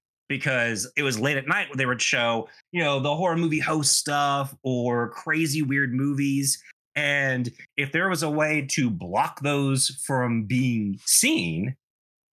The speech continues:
uh, that was my worst nightmare. Now, my dad, he, <sighs> he e-, essentially had it for my brothers.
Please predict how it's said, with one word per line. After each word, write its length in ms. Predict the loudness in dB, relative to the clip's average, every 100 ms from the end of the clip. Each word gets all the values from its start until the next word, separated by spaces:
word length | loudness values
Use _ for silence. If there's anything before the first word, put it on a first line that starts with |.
| _ _ _
uh, 400 | -2 0 0 0 -4 -10 -4
that 240 | 0 0 0
was 120 | 0
my 200 | 2 2
worst 340 | 2 0 0
nightmare. 540 | 0 -2 -2 -2 -2 0
Now, 400 | 0 0 -2 -6 _ -4
my 200 | -2 0
dad, 580 | 0 0 0 0 -4 -10 _ _ _
he, 540 | -8 0 2 2 -2 -8 _ _ _ _ _ -18
<sighs> 80 | -12 -4 -4 -4 -10 -12 -12 -8
he 160 | -2 -2
e-, 180 | -2 -6
essentially 720 | -4 -2 -2 -2 -2 0 0 -2 -12 -12 -6
had 260 | -2 0 0
it 140 | -2
for 100 | -2
my 140 | 0 0
brothers. 540 | -2 0 0 2